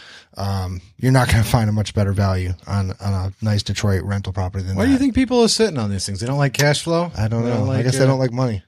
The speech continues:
Speaker 2: Yeah. I like money.
Speaker 1: Seven hundred a month, rented since June. Um, we got, I've got lease. I've got, you know, all that stuff that you'll need.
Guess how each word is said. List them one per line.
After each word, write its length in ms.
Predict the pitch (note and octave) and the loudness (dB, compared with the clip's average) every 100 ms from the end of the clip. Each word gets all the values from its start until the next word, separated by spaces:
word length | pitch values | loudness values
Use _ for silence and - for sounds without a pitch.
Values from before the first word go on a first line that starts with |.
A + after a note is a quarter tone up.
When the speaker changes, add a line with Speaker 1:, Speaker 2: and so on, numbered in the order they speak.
| - | -8
Speaker 2:
Yeah. 300 | D3+ E3 A2 - _ - - - | -4 -2 -2 -6 _ -20 -18 -2
I 80 | C3+ | 4
like 240 | D#3 D3+ | 6 6
money. 320 | A#2+ G2 F#2+ - | 4 4 2 -4
Speaker 1:
Seven 340 | - E3+ F#3+ | 0 4 6
hundred 240 | F#3+ F#3 F3+ | 6 4 4
a 60 | |
month, 440 | E3 D#3+ D#3 - - - - - - | 6 6 4 0 -6 -6 -10 -12 0
rented 400 | C#3+ D3 D3 C3 | 2 2 0 0
since 320 | - C3+ C3 | 0 0 0
June. 600 | A#2+ A#2+ B2 A#2+ A#2+ - | 0 2 4 2 -4 -8
Um, 520 | - G2+ G2 G2 G2 - | -4 0 0 -2 -4 -10
we 140 | A2 | -4
got, 180 | A2 A#2 | -2 -2
I've 120 | G#2 | 0
got 160 | C#3+ B2+ | 0 2
lease. 340 | C3 B2+ A#2+ | 2 2 0
I've 80 | G#2 | -2
got, 340 | G2 A#2 A2 - | 0 2 0 -2
you 100 | A2 | 0
know, 300 | G2+ G2 F#2+ - | 2 2 -2 -6
all 140 | - A2 | -2 0
that 220 | G#2+ G2 | 0 -2
stuff 260 | - G#2 | -2 -4
that 100 | - | -4
you'll 140 | F#2 G2+ | -4 -2
need. 320 | G2+ G2 G2 | -2 -4 -6